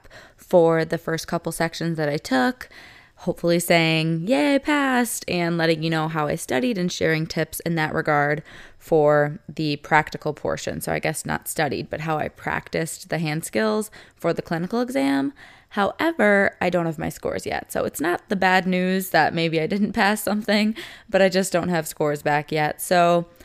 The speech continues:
that episode will be posted sometime down the line once I actually have scores. But this week,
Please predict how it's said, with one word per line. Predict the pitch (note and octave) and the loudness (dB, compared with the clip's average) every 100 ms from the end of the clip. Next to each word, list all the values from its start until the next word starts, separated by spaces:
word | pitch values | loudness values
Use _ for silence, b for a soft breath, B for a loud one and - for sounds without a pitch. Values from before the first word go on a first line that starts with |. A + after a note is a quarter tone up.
| _ | _
that | A3+ A3+ | 2 2
episode | A3 A3 - | 0 -2 -2
will | G3 | 0
be | F#3+ | -2
posted | - F#3+ F#3 - F3+ F3+ - B B B | 0 0 0 0 0 0 -6 B B B
sometime | - - C#4 C4 A#3+ A3 | -6 0 0 0 0 0
down | G#3 G3+ | 2 2
the | G3+ | 0
line | G3 F3+ F3 F3 F3 | 0 0 0 0 0
once | E3+ E3+ | -4 -4
I | |
actually | - D#3+ - E3 | -2 -2 -4 -4
have | E3 D3+ | -4 -4
scores. | - - E3+ D#3 D3 D#3+ E3+ B B B | -8 0 2 2 2 0 -4 B B B
But | - D#3 | -2 0
this | F3+ D#4 - | 2 0 2
week, | F3+ E3 E3+ | 2 2 2